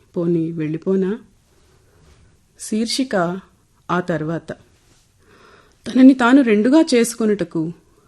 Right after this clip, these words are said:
ఆమె చేత వాళ్ళు అంగీకరింపజేసిన సంగతి మనం ఇదివరకే చదువుకున్నాం. ఏడ్చి రప్పించడం, ఏడిపించి పంపించడం ఎన్ని యుగాల నాటి ఆట కదా వీళ్ళకి. లతలు పన్నడం,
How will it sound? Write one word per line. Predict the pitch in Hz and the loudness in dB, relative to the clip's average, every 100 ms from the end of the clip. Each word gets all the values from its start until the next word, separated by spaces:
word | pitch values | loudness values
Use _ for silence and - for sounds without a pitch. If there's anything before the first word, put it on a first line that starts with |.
| - | -4
ఆమె | 202 208 | 0 0
చేత | 202 214 277 | 2 0 2
వాళ్ళు | 262 202 185 165 | 2 2 0 0
అంగీకరింపజేసిన | 175 185 208 254 233 196 180 185 170 | 0 2 2 0 0 0 -2 -2 -4
సంగతి | 160 156 160 160 160 - _ _ _ _ | -2 -4 -4 -6 -8 -14 _ _ _ _
మనం | 180 180 | -2 0
ఇదివరకే | - 170 185 190 196 | 0 0 -2 -2 -2
చదువుకున్నాం. | 185 160 160 160 160 151 156 _ _ _ _ _ | -2 -4 -6 -2 -2 -2 -8 _ _ _ _ _
ఏడ్చి | - 165 170 196 | -4 -2 -2 -4
రప్పించడం, | 170 - 180 180 196 247 - - - - _ | -4 0 0 2 2 0 -2 -16 -20 -20 _
ఏడిపించి | - 220 285 320 311 | 0 0 4 4 4
పంపించడం | 277 202 180 220 220 185 170 170 _ _ 170 | 0 0 2 0 0 -2 -2 -4 _ _ -2
ఎన్ని | 180 190 | 2 2
యుగాల | 180 156 165 202 | 2 0 0 0
నాటి | 240 240 220 196 175 | 0 -2 -4 -8 -6
ఆట | 165 185 196 | -6 -4 -2
కదా | 180 165 | -2 -4
వీళ్ళకి. | 165 156 160 196 269 _ _ _ _ _ 170 | -4 -6 -10 -12 -16 _ _ _ _ _ 0
లతలు | 165 180 208 | 0 2 0
పన్నడం, | 208 180 180 185 220 | 0 0 2 2 -2